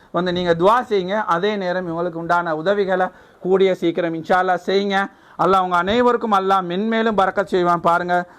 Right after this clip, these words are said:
அவ்வளோ கவலையா இருக்குது வந்து. So, so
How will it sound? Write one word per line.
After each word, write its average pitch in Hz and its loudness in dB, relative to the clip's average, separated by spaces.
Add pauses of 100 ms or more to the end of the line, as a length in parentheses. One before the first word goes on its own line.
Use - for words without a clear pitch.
(140)
அவ்வளோ 214 4
கவலையா 202 2
இருக்குது 175 -2
வந்து. 156 -2 (280)
So, 151 -2
so 196 2